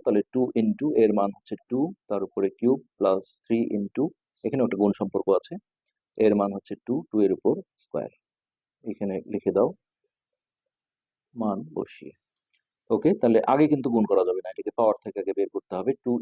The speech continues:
into টু কিউব হচ্ছে এইট, মানে দুই কে তিনবার গুণন, হ্যাঁ, তিন দুগুণে ছয় লেখা যাবে না। আর এখানে হচ্ছে থ্রি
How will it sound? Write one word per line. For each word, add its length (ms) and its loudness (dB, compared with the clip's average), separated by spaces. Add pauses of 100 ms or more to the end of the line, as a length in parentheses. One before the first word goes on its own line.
into 280 -4
টু 80 -4 (100)
কিউব 180 2 (100)
হচ্ছে 220 -4 (200)
এইট, 180 -6 (220)
মানে 200 -8
দুই 180 4
কে 60 4 (100)
তিনবার 380 2
গুণন, 200 -6 (340)
হ্যাঁ, 140 -10 (120)
তিন 180 4
দুগুণে 360 4
ছয় 220 0
লেখা 200 -8
যাবে 200 -16
না। 60 -20 (920)
আর 100 4 (160)
এখানে 260 0
হচ্ছে 160 -4 (100)
থ্রি 140 2